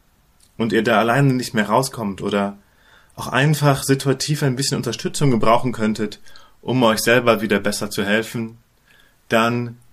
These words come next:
gibt es natürlich das Beratungsangebot der Psychologists for Future. Schreibt eine Mail an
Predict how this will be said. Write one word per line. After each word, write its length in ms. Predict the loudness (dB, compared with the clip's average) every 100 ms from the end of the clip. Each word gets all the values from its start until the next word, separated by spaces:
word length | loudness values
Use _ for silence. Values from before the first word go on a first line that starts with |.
| -8
gibt 240 | -2 -2 -2
es 120 | -2
natürlich 380 | -4 -2 -2 -2
das 140 | -4
Beratungsangebot 1300 | -2 -2 0 -2 -4 -6 -4 -4 -4 0 2 2 2
der 120 | 0
Psychologists 1000 | -2 -6 -8 -6 -4 -4 -4 -6 -6 -8 -8
for 200 | -6 -6
Future. 540 | -4 -4 -4 -6 -10 -18 _ _ _ _ _ _ _ _
Schreibt 360 | -8 -2 -2 0
eine 180 | 0 2
Mail 360 | 2 2 0
an 500 | -2 -2 0 -2 -6